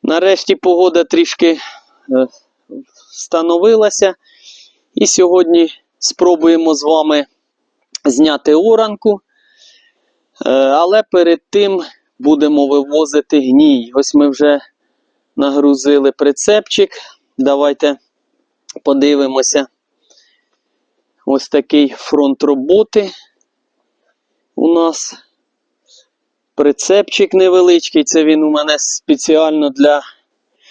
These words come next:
таких робіт, для гною.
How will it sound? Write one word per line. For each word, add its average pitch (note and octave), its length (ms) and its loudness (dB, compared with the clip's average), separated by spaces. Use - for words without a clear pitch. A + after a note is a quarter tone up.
таких C#3+ 420 -2
робіт, D#3 460 0
для D3+ 800 0
гною. C#3 680 0